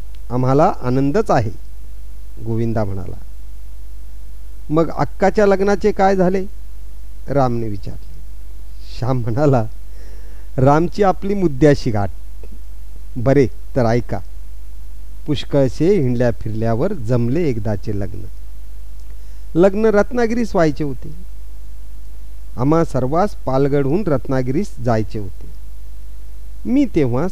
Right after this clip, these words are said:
सहा सात वर्षाचा असेन, मला फारसे आठवत नाही,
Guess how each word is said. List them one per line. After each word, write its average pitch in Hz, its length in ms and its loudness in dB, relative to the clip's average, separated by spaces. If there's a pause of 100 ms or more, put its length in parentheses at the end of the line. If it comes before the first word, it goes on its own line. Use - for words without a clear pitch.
(120)
सहा 135 220 2
सात 135 320 0
वर्षाचा 123 560 -2
असेन, 160 340 0 (1080)
मला 131 220 2
फारसे 117 400 0
आठवत 160 420 -2
नाही, 135 160 0